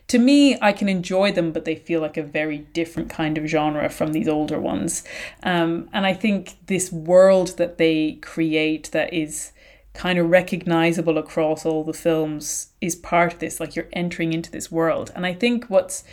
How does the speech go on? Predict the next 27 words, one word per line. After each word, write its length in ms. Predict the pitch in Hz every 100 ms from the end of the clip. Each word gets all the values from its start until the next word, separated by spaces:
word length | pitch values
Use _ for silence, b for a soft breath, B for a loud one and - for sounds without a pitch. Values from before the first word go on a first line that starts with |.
| b b b b b b
so 880 | - - 214 202 208 202 185 - - _
compelling 600 | - 202 185 - 302 311 208
about 320 | 156 160 170
it 200 | 175 -
is 300 | 240 262 226
this 320 | 220 208 - 202
Chesterton 600 | - 254 277 - 175 156
point 340 | 151 160 151 -
about 400 | 165 170 170 -
it 260 | 190 185 -
being 420 | 190 190 180 170
more 320 | 170 175 175
real. 480 | 160 165 180 160 160 -
Like, 200 | 175 -
to 120 | 208
me, 280 | 202 233 269
there's 200 | 202 - -
almost 560 | 226 233 214 185 -
a 60 | 165
sense 420 | - 175 165 -
that 320 | - 170 - -
this 300 | 190 185 185
is, 440 | 170 170 165 - b b b b
in 160 | 233 220
a 120 | 202
way, 680 | 180 190 214 196 165 160 160 b b b b -
representing 1200 | 180 202 202 214 185 175 185 - 180 170 165